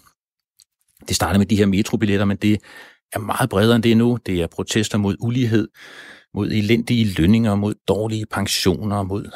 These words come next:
skolerne og sundhedsvæsenet. Det er protester over en regering, der ikke forstår befolkningens behov. Og det blev ikke bedre, da præsidenten, Sebastián Piñera, han startede med at kalde det for en krig, og demonstranterne for kriminelle.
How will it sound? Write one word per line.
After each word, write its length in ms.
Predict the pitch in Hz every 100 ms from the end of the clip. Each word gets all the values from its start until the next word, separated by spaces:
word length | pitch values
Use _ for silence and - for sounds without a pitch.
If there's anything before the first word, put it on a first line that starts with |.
| - - - -
skolerne 720 | - - 104 98 104 104 95 80
og 100 | -
sundhedsvæsenet. 880 | - 95 104 92 85 71 - 92 -
Det 60 | 107
er 40 | -
protester 500 | 107 - 117 - 107
over 200 | 92 98
en 140 | 104
regering, 500 | 98 117 101 104 110
der 60 | -
ikke 160 | 110 -
forstår 640 | 110 - 101 - - _ -
befolkningens 640 | 113 - 69 92 82 82
behov. 460 | - - - 69 - _ _ _ _ - - - _ _
Og 100 | 107
det 80 | 110
blev 100 | 123
ikke 120 | 160
bedre, 300 | 110 135 151
da 260 | - 90 82 - -
præsidenten, 500 | 92 - - 160 127 101 -
Sebastián 680 | - - - - 113 123 110 _ -
Piñera, 540 | 82 101 117 120 120 - - - - -
han 120 | 107
startede 440 | - 87 98 117
med 120 | 110 87
at 120 | -
kalde 220 | 101 90
det 100 | -
for 100 | -
en 80 | -
krig, 280 | - 180 208 - -
og 240 | - -
demonstranterne 580 | 104 98 - 95 - 104
for 120 | 95
kriminelle. 540 | - 98 80 73 90